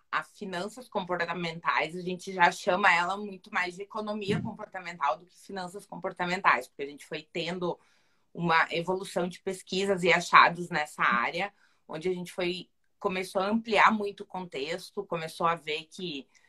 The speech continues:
a, as decisões financeiras, o comportamento relacionado a finanças, ele não se restringe só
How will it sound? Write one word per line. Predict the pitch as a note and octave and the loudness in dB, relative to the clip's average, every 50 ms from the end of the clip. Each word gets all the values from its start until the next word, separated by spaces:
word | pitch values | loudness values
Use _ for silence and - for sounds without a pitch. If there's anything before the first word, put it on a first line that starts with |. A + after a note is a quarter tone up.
| _ _ _ _ _ - | _ _ _ _ _ -6
a, | - C3+ C3 A#2+ - - C3+ C#3+ | -2 0 0 0 0 0 0 0
as | C#3+ C#3+ | 0 -2
decisões | D3+ D#3+ F3 F#3 F#3 F#3 G#3+ G3 E3 F3 D#3+ F3 G#3+ A3+ A3+ | -6 0 2 2 2 2 -4 -6 -2 2 2 2 2 0 -2
financeiras, | - - G3+ F#3+ F#3+ F#3 - - F3 E3 F3+ G3+ G3 F3 | -4 -4 -4 -4 -4 -6 -4 0 0 2 2 2 0 -2
o | F3+ | -8
comportamento | - - F3+ F3+ F3 F#3+ F3 E3+ - F3 E3+ E3 F#3 G#3 A3 G#3+ | -8 -6 -6 -2 -2 -2 -2 0 -2 -2 0 0 -2 -2 -4 -6
relacionado | F#3 F3+ F3+ E3+ E3+ - - F3 D#3 D3+ D#3 D#3+ | -6 0 2 2 2 2 0 0 0 0 0 -2
a | E3+ | -6
finanças, | - - F#3+ E3+ D#3+ D3+ E3+ F3 - G3 F3+ E3+ | -8 -8 -8 -4 -4 -4 -4 -6 -10 -12 -6 -6
ele | E3 E3+ F3 F3 | -6 -6 -4 -6
não | E3+ F3 E3+ | -6 -6 -6
se | - - | -6 -6
restringe | F#3 F3 F#3+ G3 - - _ F3+ F3 E3+ F3 F3+ F3+ F3+ F3+ | -4 -4 -4 -4 -6 -8 _ -10 -6 -4 -2 -2 -2 -4 -6
só | F3+ - - F3 D3+ D3 D#3 E3+ F3 | -8 0 6 8 10 12 12 10 10